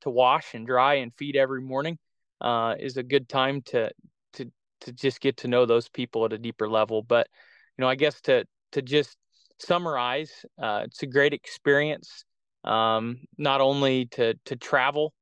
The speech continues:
and meet breeders, uh, but to, to meet other junior exhibitors. And,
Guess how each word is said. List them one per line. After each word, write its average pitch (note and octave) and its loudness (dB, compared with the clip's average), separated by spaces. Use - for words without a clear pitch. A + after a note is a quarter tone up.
and A#2+ -8
meet C#3 -6
breeders, C#3+ 2
uh, A2+ 0
but A#2+ -2
to, A#2+ 2
to C#3 -4
meet C#3+ -2
other C3 0
junior C#3 -4
exhibitors. C3+ 0
And, A2 -16